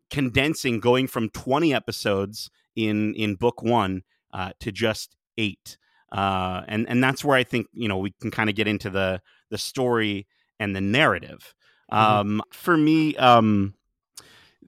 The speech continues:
Speaker 1: it's, it's really tough, right? Because again, I'm going into this show, and I'm obviously, I, I, whenever we go into this stuff, I don't want it to fail. I don't want this stuff to, to
Speaker 2: Mm-hmm.
Speaker 1: not live up to expectations. I want it to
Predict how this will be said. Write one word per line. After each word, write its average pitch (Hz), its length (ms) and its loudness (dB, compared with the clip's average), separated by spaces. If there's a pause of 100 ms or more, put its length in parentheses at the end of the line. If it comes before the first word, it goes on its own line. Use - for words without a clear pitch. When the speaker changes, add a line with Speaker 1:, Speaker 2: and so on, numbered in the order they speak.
(520)
Speaker 1:
it's, 143 320 -4
it's 139 280 -2
really 165 260 4
tough, - 380 -4
right? 107 240 -2
Because 113 280 -2
again, 120 240 2
I'm 113 120 0
going 131 260 0
into 117 160 0
this 113 160 2
show, 107 320 0
and 101 80 0
I'm 113 160 -2
obviously, 120 540 -2
I, 110 120 -2
I, 117 140 0 (200)
whenever 143 280 -2
we 160 140 2
go 117 140 4
into 110 120 0
this 104 160 -2
stuff, 98 220 -4
I 101 80 2
don't 113 200 0
want 107 160 -2
it 98 120 -10
to 98 80 -6
fail. 90 400 -6 (260)
I 101 140 2
don't 117 240 2
want 113 180 0
this 110 140 -6
stuff 107 280 -4
to, 98 380 -2
to - 120 -6
Speaker 2:
Mm-hmm. 98 120 -2
Speaker 1:
not 101 180 -2
live 104 200 -2
up 95 160 -2
to - 80 -6
expectations. 123 680 -6
I 127 60 4
want 139 220 0
it 123 100 -8
to 135 260 0